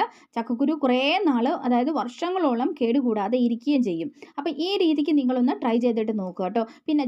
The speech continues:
ചക്കക്കുരു കേടായിട്ട് പോകാതിരിക്കാൻ വേണ്ടിയിട്ടുള്ള വേറൊരു ടിപ്പ് കൂടി പറയാം. ഈ കവറിൻ്റെ അകത്തോട്ട്, ഏ, നമുക്ക് കുറച്ച് പേപ്പർ ഇതുപോലൊന്ന്, ഉം, കീറി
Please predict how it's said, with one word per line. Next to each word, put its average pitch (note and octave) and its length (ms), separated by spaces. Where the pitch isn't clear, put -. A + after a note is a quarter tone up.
ചക്കക്കുരു C#4+ 460
കേടായിട്ട് C4+ 500
പോകാതിരിക്കാൻ A#3+ 680
വേണ്ടിയിട്ടുള്ള C4+ 540
വേറൊരു D#4 400
ടിപ്പ് D4+ 160
കൂടി B3+ 240
പറയാം. G3+ 300
ഈ F#4 40
കവറിൻ്റെ C#4 400
അകത്തോട്ട്, A#3 360
ഏ, G#3+ 240
നമുക്ക് B3 300
കുറച്ച് C4 240
പേപ്പർ C4+ 380
ഇതുപോലൊന്ന്, A3+ 500
ഉം, G#3+ 100
കീറി C4+ 260